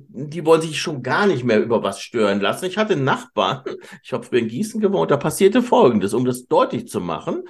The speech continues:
Es war W M, oben le-, lebten zwei Menschen, also ein jüngeres Paar, unten die Eltern oder Schwiegereltern.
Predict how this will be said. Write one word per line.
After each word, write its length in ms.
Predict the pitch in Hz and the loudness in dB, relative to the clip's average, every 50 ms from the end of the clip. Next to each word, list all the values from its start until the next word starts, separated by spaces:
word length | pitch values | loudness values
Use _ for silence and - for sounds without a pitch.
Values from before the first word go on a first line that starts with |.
| - - - - - - | -18 -20 -20 -20 -20 -20
Es 100 | - - | -8 -2
war 180 | 147 156 175 160 | 2 2 4 6
W 140 | 151 156 - | 6 6 6
M, 240 | - 139 156 247 427 523 - _ _ _ _ | 6 4 4 2 0 -4 -8 _ _ _ _
oben 320 | - 143 180 208 240 262 | 4 6 6 8 6 6
le-, 300 | 202 139 147 147 151 151 | 2 4 2 2 0 -2
lebten 500 | - - 101 123 131 156 - - 208 170 | -4 -4 -2 0 0 0 -2 -4 -6 -8
zwei 300 | - - - 127 120 131 | -6 -2 0 2 4 4
Menschen, 420 | 143 156 151 180 240 240 - 359 - | 4 4 4 2 2 0 -2 -4 -4
also 200 | - 110 - 101 | -4 -2 -2 -2
ein 80 | 98 | -2
jüngeres 460 | 92 110 120 120 120 107 104 104 - - | 0 0 2 2 0 0 -2 -4 -6 -6
Paar, 440 | - 117 117 143 202 320 - - - - _ _ | -6 -4 -2 0 0 -2 -2 -6 -12 -20 _ _
unten 360 | 156 156 170 175 - 208 151 | 2 2 2 0 -2 -4 -4
die 180 | 160 160 - | -2 0 2
Eltern 480 | - 117 117 120 113 - 101 80 76 73 | 4 6 6 6 4 2 0 -4 -4 -4
oder 180 | - 98 104 101 | -4 -6 -6 -6
Schwiegereltern. 880 | - - 107 110 107 104 107 - 71 73 73 73 - 78 - - - | -4 0 2 2 4 4 2 0 0 -2 -4 -6 -8 -12 -14 -14 -16